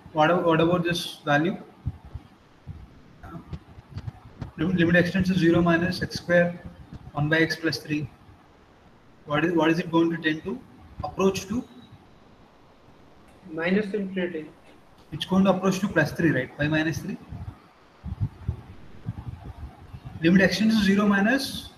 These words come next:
Speaker 1: okay, this is going to be oscillating. Sine of one by x is going to be oscillating, but then it's going to oscillate between zero, ze-, uh, it's going to oscillate between minus one to one, right? But then this x square value, it will be tends to zero. Okay,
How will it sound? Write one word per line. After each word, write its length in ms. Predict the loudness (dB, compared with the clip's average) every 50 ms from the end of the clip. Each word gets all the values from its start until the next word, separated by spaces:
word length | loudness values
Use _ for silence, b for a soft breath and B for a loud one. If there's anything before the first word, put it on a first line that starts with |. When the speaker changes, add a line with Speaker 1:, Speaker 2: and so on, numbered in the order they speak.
| -20 -20 -16 -14 -8
Speaker 1:
okay, 160 | 0 2 2
this 200 | 4 4 4 4
is 80 | 2 2
going 240 | 4 4 4 4 4
to 60 | 2
be 80 | 4 6
oscillating. 480 | 6 6 6 4 2 2 2 2 0
Sine 240 | 0 0 0 2 2
of 100 | 2 2
one 180 | 2 2 4 2
by 80 | 2
x 120 | 0 0 -2
is 100 | -2 0
going 160 | 0 0 2
to 60 | 2
be 80 | 2 4
oscillating, 480 | 2 2 2 0 0 0 0 2 2
but 220 | 2 2 2 2 0
then 340 | 0 0 0 -2 -6 -12 -18 -18 -20 -20 -20 -20 -20 -20 _ _ _ _ -4
it's 140 | -4 0 2
going 200 | 4 4 6 6
to 80 | 6
oscillate 340 | 6 6 6 4 2 2 2
between 260 | 0 0 2 2 2
zero, 460 | 2 4 6 6 6 6 4 0 -2 -6 -6
ze-, 160 | -6 -6 -4
uh, 300 | -2 0 0 0 0 -4 -4
it's 120 | -6 -8 -4
going 160 | 0 2 4
to 60 | 4
oscillate 260 | 4 4 2 -2 -4
between 240 | -4 -6 -6 -6 -4
minus 280 | -2 -2 -2 -2 -2 -4
one 120 | -6 -6 -2
to 60 | -2
one, 140 | -2 -2 0
right? 200 | 0 -2 -2 0
But 180 | -2 -4 -2 -2
then 160 | -4 -4 -4 B B B B B B B B B B -4
this 120 | 0 2
x 180 | 2 2 2 6
square 200 | 10 10 12 12
value, 240 | 12 10 8 8
it 80 | 6 4
will 140 | 2 0 0
be 60 | 0
tends 300 | -2 -4 -4 -6 -8 -6
to 140 | -4 0 2
zero. 300 | 4 4 4 2 -2 -6 -12 -20 -20 -20 -20 _ -20 -20 _ -20 _ _ _ _ -20 -20 -20 -20 _ _
Okay, 240 | -2 -2 -2 -2 -8